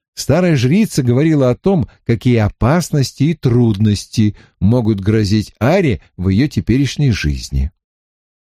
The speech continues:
Ни разу не назвала она Коссил по имени, но Ара была достойной ученицей все эти одиннадцать лет, и лёгкого намёка или чуть изменённой интонации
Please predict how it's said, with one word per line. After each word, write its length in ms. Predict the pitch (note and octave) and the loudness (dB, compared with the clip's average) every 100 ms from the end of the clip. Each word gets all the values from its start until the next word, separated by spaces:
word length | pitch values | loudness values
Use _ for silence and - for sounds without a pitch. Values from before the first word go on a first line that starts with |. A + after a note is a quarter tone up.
| _ | _
Ни 200 | G2+ G#2+ | 0 2
разу 560 | G#2+ A#2+ C#3+ G2+ F2+ D2+ _ _ - | 2 2 0 -2 -4 -6 _ _ -2
не 100 | A2+ | 0
назвала 600 | A2 F#2+ G#2 G#2+ A2 G#2 | 0 0 0 2 2 2
она 200 | G2+ F#2 | 0 -2
Коссил 560 | - A2+ G2+ - F#2 | 0 -2 0 -2 -4
по 180 | - F#2+ | 0 0
имени, 500 | G2 F2 E2+ D#2+ E2+ _ _ _ | 2 0 0 -2 -6 _ _ _
но 320 | G2 G2+ F#2+ - | 0 2 -2 0
Ара 360 | F#2+ B2+ E3+ | 0 2 0
была 680 | D3 A2+ G2+ G#2 C3+ D#3+ D#3+ _ | 0 0 2 2 2 0 -4 _
достойной 760 | D3+ F3 D3 - F3+ F3+ F#3 F#3 | -2 -2 -2 -2 0 2 2 0
ученицей 680 | - F#3+ D3 C#3+ D#3+ G3 | 0 0 2 0 0 -4
все 400 | D3+ - C3 A2+ | -4 -2 0 2
эти 160 | G2 - | 2 0
одиннадцать 640 | G#2+ F#2+ G#2 G2 - G#2 | 0 0 0 0 -2 -2
лет, 340 | G2 F#2 C2+ - _ _ _ - | 0 0 -2 -10 _ _ _ 0
и 360 | A#2+ A#2 A2+ - | 2 2 0 0
лёгкого 580 | G#2+ C#3+ - - G#2 G#2 | 2 2 0 -2 0 2
намёка 760 | G2 F#2+ C3+ F3 - C2+ B1 _ _ - | 2 2 2 0 -4 -10 -10 _ _ -2
или 200 | B2 C3+ | 0 0
чуть 360 | - F#3 - _ - | 0 -2 -2 _ -2
изменённой 760 | D#3+ C#3+ E3 D#3+ D#3 C#3+ C3+ | 0 2 2 2 0 0 0
интонации 1040 | B2 - B2 C3 G#3 A3 - - D2+ C#2 | -2 0 0 2 0 0 -4 -6 -6 -6